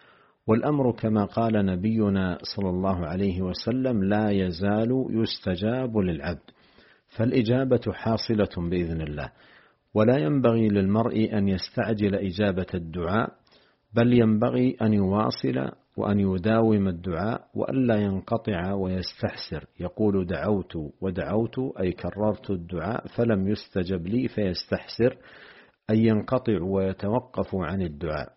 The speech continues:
فما ينبغي للمسلم أن يكون كذلك. وهذا يعلم منه أن من آداب الدعاء الإلحاح ودوام المسألة وعدم استعجال الإجابة. نعم.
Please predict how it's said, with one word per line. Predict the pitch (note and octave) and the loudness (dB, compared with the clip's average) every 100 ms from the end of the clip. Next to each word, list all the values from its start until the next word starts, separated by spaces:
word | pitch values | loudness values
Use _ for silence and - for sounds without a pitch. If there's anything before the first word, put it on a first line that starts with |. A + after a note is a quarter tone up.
| - | -6
فما | G#2+ A2+ G#2+ | 0 2 2
ينبغي | G#2 A#2 G#2 F#2 F2+ D#2+ | 2 2 0 -2 -4 -6
للمسلم | D#2+ G2 G#2+ A#2+ - C3 C3 C3 - | -4 -2 0 -2 -2 -2 0 -2 0
أن | G#2+ | 0
يكون | F2+ - G#2 F#2 | -2 -2 -2 -2
كذلك. | E2 F2+ D#2 D2+ B1+ - _ _ _ _ _ - | -4 -8 -8 -8 -10 -16 _ _ _ _ _ -4
وهذا | G2 A#2+ A#2 | 0 2 4
يعلم | A2+ A#2+ G#2 G#2 G2 F#2 | 4 4 2 2 2 0
منه | G2+ D#2+ D#2 D#2 - - | 0 -2 -6 -10 -8 0
أن | A#2 G#2+ | 2 2
من | G2+ G2 G2 | 2 0 -2
آداب | F#2 F#2 A2 G2 | -2 0 0 0
الدعاء | F#2 D#2+ E2 E2 G#2 - B2+ - - | -2 -4 -6 -4 -4 -4 -4 -4 -8
الإلحاح | G#2 F#2 F2 - G#2 F#2 - D2 - _ _ - | -6 -4 -6 -6 -6 -6 -6 -12 -14 _ _ -8
ودوام | F#2+ F#2+ F#2+ G#2 G2+ | -6 -2 0 0 0
المسألة | F#2 G2 G2 - F#2 E2 - - | 0 -2 -4 -6 -6 -6 -8 -14
وعدم | F#2 E2 B2 A#2+ G#2 | -10 -6 -2 2 2
استعجال | F#2 - F2+ D#2 F2+ G#2+ G2 G#2+ A#2+ - | 0 -6 -8 -6 -2 0 0 0 0 -4
الإجابة. | F#2 E2+ E2 D2+ C2 C2+ - _ _ _ _ _ _ _ _ D2+ | -4 -4 -6 -8 -10 -14 -16 _ _ _ _ _ _ _ _ -18
نعم. | B1+ | -16